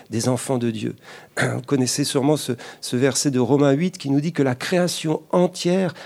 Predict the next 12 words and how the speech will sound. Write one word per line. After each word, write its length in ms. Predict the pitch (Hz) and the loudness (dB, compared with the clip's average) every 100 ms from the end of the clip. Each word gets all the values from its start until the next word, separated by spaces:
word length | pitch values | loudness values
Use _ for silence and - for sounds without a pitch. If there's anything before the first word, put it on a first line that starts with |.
| - - | -20 -6
attend 440 | - 151 - 185 180 | -2 -2 0 0 2
la 160 | 123 | -2
révélation 760 | 104 - 170 160 147 143 175 170 | -4 -2 0 0 0 -2 -4 -4
des 120 | 135 | -4
fils 380 | 120 - 190 147 | -6 -8 -8 -6
de 100 | 147 | -6
Dieu. 280 | 160 - - _ _ _ - - | -6 -8 -10 _ _ _ -20 -12
Il 40 | 131 | -8
y 20 | |
a 40 | |
quelque 180 | 127 151 | -4 -2
chose 300 | - 156 - | 0 0 -2